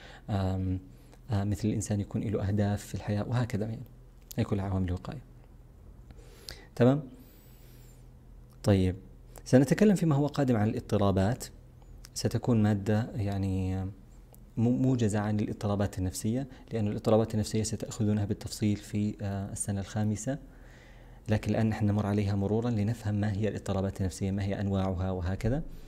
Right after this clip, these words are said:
ثم لنتكلم بعد ذلك عن، آه، أنواع العلاج أيضًا المختلفة لل-، الاضطرابات النفسية.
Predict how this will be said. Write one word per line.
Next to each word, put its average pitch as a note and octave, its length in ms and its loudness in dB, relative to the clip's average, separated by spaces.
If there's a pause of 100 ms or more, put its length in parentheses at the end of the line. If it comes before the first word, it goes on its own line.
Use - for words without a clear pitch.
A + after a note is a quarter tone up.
(800)
ثم B2+ 200 6
لنتكلم G#2+ 560 2
بعد G2 160 0
ذلك G2+ 280 0
عن، G2 240 0 (100)
آه، F#2 360 -2 (300)
أنواع G2+ 280 2
العلاج F#2+ 460 4
أيضًا F#2 200 0
المختلفة F2+ 640 -4 (420)
لل-، F#2+ 260 0
الاضطرابات F#2 1700 -6
النفسية. F#2+ 280 -6